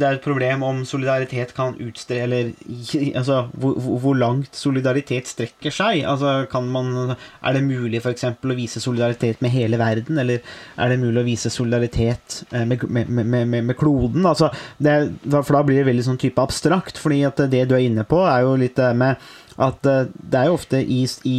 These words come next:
forbindelse med klassekamp eller samfunnsgrupper at man har snakket om solidaritet. Eh, du var litt inne på dette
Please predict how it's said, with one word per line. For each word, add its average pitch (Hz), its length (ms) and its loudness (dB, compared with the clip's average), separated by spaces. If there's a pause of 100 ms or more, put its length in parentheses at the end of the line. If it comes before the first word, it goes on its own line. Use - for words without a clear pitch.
(100)
forbindelse 117 600 0
med 117 220 0
klassekamp 120 880 -4
eller 117 240 0
samfunnsgrupper 117 1160 -2 (380)
at - 140 2
man 127 140 4
har 131 100 2
snakket - 480 -2
om 117 220 -2
solidaritet. 123 1040 0 (340)
Eh, 131 540 4
du 135 100 2
var 135 140 4
litt - 100 -2
inne 120 240 -2
på 139 120 -2
dette 131 280 2